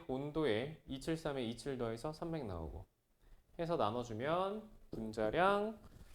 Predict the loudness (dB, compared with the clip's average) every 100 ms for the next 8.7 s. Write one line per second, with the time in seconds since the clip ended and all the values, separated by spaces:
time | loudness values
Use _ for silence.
0 | -12 -4 -2 0 -2 -2 2 8 8 8
1 | 4 -2 -16 -20 -20 -20 -4 2 2 2
2 | -6 -8 -8 -14 -16 -20 -14 -10 -10 -12
3 | -18 -20 _ -20 -18 -18 -20 -20 -20 -16
4 | -8 -4 0 0 2 0 0 -2 -6 -12
5 | -20 -20 -20 _ _ _ _ -20 -20 _
6 | -20 _ -20 -20 -20 -20 _ -20 _ _
7 | _ -20 -2 0 4 8 8 8 4 6
8 | 6 6 2 0 -2 -2 -6